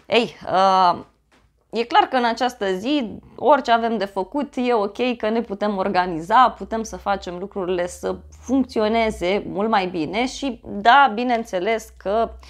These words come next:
este o zi în care, în egală măsură, detaliile din nou contează, ce să facem, su-, suntem sub semnul eremitului. Uh,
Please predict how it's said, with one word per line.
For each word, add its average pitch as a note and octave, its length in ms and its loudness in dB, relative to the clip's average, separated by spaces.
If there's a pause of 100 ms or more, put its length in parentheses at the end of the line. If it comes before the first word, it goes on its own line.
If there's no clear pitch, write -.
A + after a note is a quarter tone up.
(320)
este G#3+ 240 -4
o G3 120 4
zi F3+ 180 -2
în A3+ 180 0
care, F#3+ 440 -2
în G#3 60 -4
egală G3+ 300 0
măsură, F#3+ 440 -4
detaliile F3 680 -2
din D#3+ 220 -6
nou G#3+ 280 -8
contează, G3+ 600 -4
ce F#3+ 140 -10
să - 140 -14
facem, G3 440 0
su-, - 180 -14
suntem F#3 680 -4
sub - 220 -18
semnul E3+ 460 -8
eremitului. E3 840 -4 (640)
Uh, G#3+ 640 4